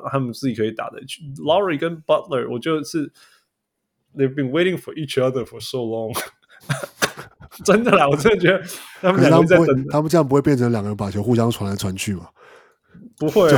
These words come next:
Speaker 1: 不会，
Speaker 2: “啊，
Speaker 1: 他们
Speaker 2: 你出手，不要你出手啦，你出手啊，你出手”这样。
Speaker 1: 不会，不会，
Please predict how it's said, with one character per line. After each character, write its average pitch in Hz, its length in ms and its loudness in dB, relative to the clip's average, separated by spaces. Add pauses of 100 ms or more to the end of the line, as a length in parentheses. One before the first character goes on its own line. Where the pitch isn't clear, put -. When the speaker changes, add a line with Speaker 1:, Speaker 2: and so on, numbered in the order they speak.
Speaker 1:
不 143 100 0
会， 143 120 2
Speaker 2:
“啊， - 20 2
Speaker 1:
他 123 100 4
们 113 100 -2
Speaker 2:
你 107 40 -6
出 151 180 2
手， 98 260 -2
不 - 100 -6
要 117 120 0
你 104 120 -4
出 131 180 -2
手 95 180 -8
啦， 87 140 -16
你 104 140 -8
出 139 180 -2
手 98 180 -6
啊， 95 420 -10
你 101 120 -10
出 117 180 -6
手” 92 240 -10
这 92 80 -12
样。 98 100 -10 (220)
Speaker 1:
不 165 100 0
会， 196 120 6
不 160 100 -6
会， 170 80 6